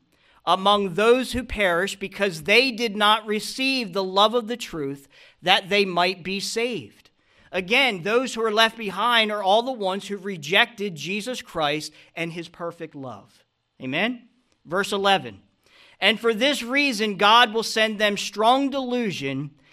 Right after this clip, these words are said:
that they should believe the lie, that they all may be condemned who did not believe the truth, but instead had pleasure in unrighteousness." Amen?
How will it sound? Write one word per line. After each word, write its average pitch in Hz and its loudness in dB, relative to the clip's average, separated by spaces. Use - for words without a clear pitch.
that 190 0
they 226 6
should 214 -2
believe 202 -2
the 254 2
lie, 160 0
that 202 4
they 220 4
all 226 6
may 220 2
be 208 -4
condemned 202 2
who 196 -2
did 202 -2
not 226 2
believe 220 -2
the 254 -4
truth, - -6
but 202 2
instead 233 4
had 196 0
pleasure 180 0
in 180 -4
unrighteousness." 151 -4
Amen? 180 -6